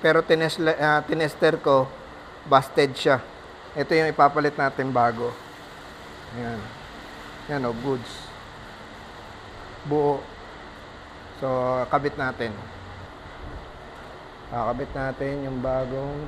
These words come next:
fuse. Check na natin, napalitan na natin ang fuse.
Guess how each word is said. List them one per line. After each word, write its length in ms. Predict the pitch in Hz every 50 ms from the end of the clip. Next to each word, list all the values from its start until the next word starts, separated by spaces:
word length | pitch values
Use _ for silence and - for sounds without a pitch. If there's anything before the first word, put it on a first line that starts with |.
| -
fuse. 440 | - 135 127 127 127 123 117 113 - - - - - - - - - - - - - - - - - - - - - - - - - - - - - - - - - - - - - - - - - - - - - - - - - - - - - - - - - - - - - - - - - - - - - - - - - 180
Check 160 | 160 - 160
na 80 | 156 156
natin, 320 | 156 151 151 151 165 147
napalitan 560 | 139 120 123 127 131 127 - 139 135 131 131
na 80 | 135 131
natin 240 | 127 127 135 123 127
ang 80 | 120
fuse. 320 | 113 - 127 123 113 -